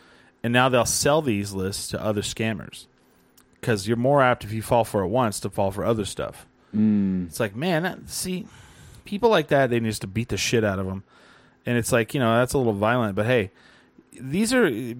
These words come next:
Speaker 1: elderly people who this is, like, on a fixed income. They ne-, you know, this is all they got till, till they die, and you're actually, like, taking that money from them rather than go get a real job or work, you know?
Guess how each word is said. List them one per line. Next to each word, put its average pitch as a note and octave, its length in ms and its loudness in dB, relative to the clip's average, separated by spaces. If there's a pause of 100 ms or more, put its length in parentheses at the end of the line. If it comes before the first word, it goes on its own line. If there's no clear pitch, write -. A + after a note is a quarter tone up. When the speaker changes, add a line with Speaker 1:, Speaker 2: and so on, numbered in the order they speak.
(100)
Speaker 1:
elderly D3+ 380 4
people G#2+ 500 0 (380)
who C3 320 4
this B2 260 2
is, C#3 140 0
like, B2+ 160 4 (100)
on B2+ 140 2
a C#3 40 0
fixed - 320 -4
income. G#2+ 420 -2
They G2+ 120 2
ne-, A2 180 0
you F#2 60 -4
know, A2+ 120 0
this A2+ 180 -6
is G2+ 100 -4
all G#2 140 2
they D3+ 100 2
got G#2 340 2
till, G2+ 240 -4
till - 140 -2
they G2 140 -2
die, G2+ 480 -2 (580)
and A2 380 0
you're D3 580 4 (920)
actually, A#2+ 440 2
like, A2 160 2 (140)
taking A2+ 340 -4
that G2+ 140 -2
money G2+ 180 -4
from F2+ 240 -10
them - 160 -18 (840)
rather B2+ 260 6
than G#2+ 280 0
go A2 140 4
get G#2 140 2
a G#2 40 2
real G2 200 2
job F#2+ 300 0
or F2+ 60 -2
work, F#2 320 -6
you G2+ 60 -6
know? G2+ 220 -4